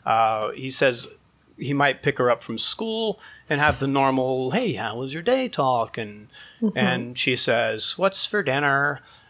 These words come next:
Speaker 1: And he'll say, for instance, "Spaghetti." And then you get to the driveway, and as soon as you pull in, before she gets out of the car, "Dad, what's for dinner?"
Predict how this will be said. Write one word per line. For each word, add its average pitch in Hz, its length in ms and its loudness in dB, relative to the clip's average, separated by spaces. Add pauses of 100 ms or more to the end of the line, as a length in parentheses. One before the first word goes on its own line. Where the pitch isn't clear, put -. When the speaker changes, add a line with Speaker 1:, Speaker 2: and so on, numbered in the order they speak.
(300)
Speaker 1:
And 135 500 2
he'll 120 200 -2
say, 113 360 2
for 127 160 -2
instance, - 600 -2 (260)
"Spaghetti." 208 800 0 (680)
And 135 360 2
then 147 500 2 (420)
you 127 140 -2
get 160 200 4
to 160 100 2
the 143 120 4
driveway, 147 760 4
and 120 120 0
as 117 120 -4
soon 156 160 0
as 143 120 0
you 139 120 -2
pull 147 360 2
in, 139 220 0
before 127 300 -2
she 139 100 -2
gets 135 240 0
out 131 120 0
of 123 60 2
the 123 100 -4
car, 127 340 2
"Dad, 247 260 2
what's 339 220 0
for 311 160 2
dinner?" 254 560 4